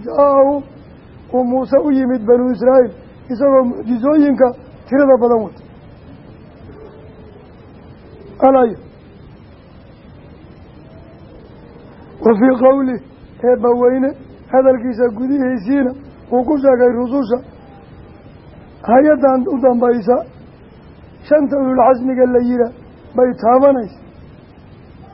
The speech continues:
oo rususha ugu qiimi badan waa kuwa kan shantiiba. "Wadkur ayyuha rasuulul kariim," waxaad ummadda u sheegtaa, "id gooran akhadnaa qabannay min annabiyiin,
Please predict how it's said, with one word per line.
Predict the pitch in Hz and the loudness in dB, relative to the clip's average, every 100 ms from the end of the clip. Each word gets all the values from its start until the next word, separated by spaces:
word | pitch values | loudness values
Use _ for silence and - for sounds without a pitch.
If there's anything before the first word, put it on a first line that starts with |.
| - - | -20 -4
oo | 269 269 | 0 0
rususha | 262 226 277 233 254 | 0 -10 -8 -4 -4
ugu | 254 262 | -4 -6
qiimi | 220 247 247 226 | -6 -8 -8 -4
badan | 247 254 262 269 - - - - - | -2 0 -2 -6 -20 -20 -20 -20 -6
waa | 240 | -4
kuwa | 240 277 262 | -2 0 0
kan | 247 247 | -2 -6
shantiiba. | 262 247 247 262 247 - - - - - - | -6 -6 -8 -8 -8 -12 -20 -20 -20 -20 -10
"Wadkur | 247 240 269 | -6 0 0
ayyuha | 262 247 254 | 2 0 2
rasuulul | 247 - 247 247 220 | 0 -2 -8 -8 -4
kariim," | 254 254 - - - - - - - | -4 -4 -12 -20 -20 -20 -20 -20 -10
waxaad | 226 247 | -2 0
ummadda | 262 269 247 269 | 2 2 2 0
u | 226 | 0
sheegtaa, | 254 226 247 254 | 0 2 0 0
"id | 254 | 0
gooran | 247 254 240 247 - - - 233 | 0 2 -2 -6 -18 -20 -14 -6
akhadnaa | 262 254 254 247 | -2 -2 -2 -2
qabannay | 233 240 247 254 269 - - - - - | -4 -4 -2 -2 -2 -4 -20 -20 -20 -12
min | 226 254 254 | -6 -2 0
annabiyiin, | 269 254 247 240 262 254 233 262 285 | 0 0 0 0 0 -2 2 2 2